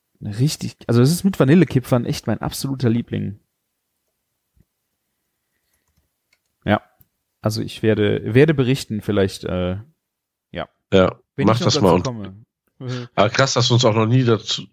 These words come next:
Speaker 2: dazu im Podcast berichtet hast. Also, ja.
Speaker 1: Ich hab auch, die habe ich ja
Speaker 2: Mhm.
Speaker 1: noch nie selber gebacken. Also es ist meistens so, dass ich die an Weihnachten irgendwo anders esse. <laughs> Und mich dann
Speaker 2: Ah.
Speaker 1: fresse an den, äh,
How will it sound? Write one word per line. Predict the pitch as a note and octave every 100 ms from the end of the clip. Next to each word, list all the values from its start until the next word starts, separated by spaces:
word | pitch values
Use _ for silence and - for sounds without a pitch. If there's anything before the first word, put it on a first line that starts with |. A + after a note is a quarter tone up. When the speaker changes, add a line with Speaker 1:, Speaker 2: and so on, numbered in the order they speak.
| -
Speaker 2:
dazu | A2 - B2
im | A2
Podcast | A#2+ - - A#2 -
berichtet | A#2+ D#3+ E3+ - - -
hast. | - B2 -
Also, | B2+ G#2+ F2+ F2+ - _ _ _ _ -
ja. | - B2 - _ _ -
Speaker 1:
Ich | -
hab | F3
auch, | F3 C#3 D#3+
die | B2 D3
habe | F3+
ich | B3
ja |
Speaker 2:
Mhm. | D4+
Speaker 1:
noch | D4+
nie | C#3+
selber | A#2+ C#3 F#3+
gebacken. | G3 F3 - - E2
Also | C3
es | E3
ist | D3
meistens | B2 E3+ F3+
so, | F3
dass | D#3+
ich | D3
die | B2+
an | A#2+
Weihnachten | B2 D3+ C#3+ C3+
irgendwo | D3 C#3+ A#2+
anders | - B2 C3+
esse. | - B2+ A2+ F#2+ - _ _ _
<laughs> | - - - - - - - F#3 E3 - -
Und | A#2+
mich | A#2
dann | B2 A2+ A#2
Speaker 2:
Ah. | E2 E2+ F2
Speaker 1:
fresse | G#2+ A2+ A2
an | G2 G#2+
den, | G#2 G#2 G#2 G#2+
äh, | G2 G2 G2